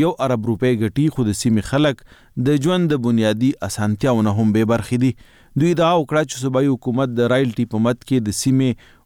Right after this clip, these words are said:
اووه اربه او شپږ اتیا کروړه روپۍ ایسارې کړې دي. په دغه اړه یو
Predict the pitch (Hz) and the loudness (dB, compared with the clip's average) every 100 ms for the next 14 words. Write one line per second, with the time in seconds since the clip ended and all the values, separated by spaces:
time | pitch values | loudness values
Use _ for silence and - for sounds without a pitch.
0 | - 135 180 - 131 127 135 139 139 - | -2 2 2 0 -2 0 0 0 0 -2
1 | 123 113 - - 170 - 113 - 110 - | -4 -6 -6 -4 -4 -4 -6 -2 -2 0
2 | 113 110 101 - 117 107 123 113 113 123 | 0 0 -2 -2 -2 -2 -2 0 0 0
3 | 117 120 143 - - - - 151 175 170 | 0 0 -2 -4 -20 -14 -4 0 2 2
4 | 170 170 | 2 0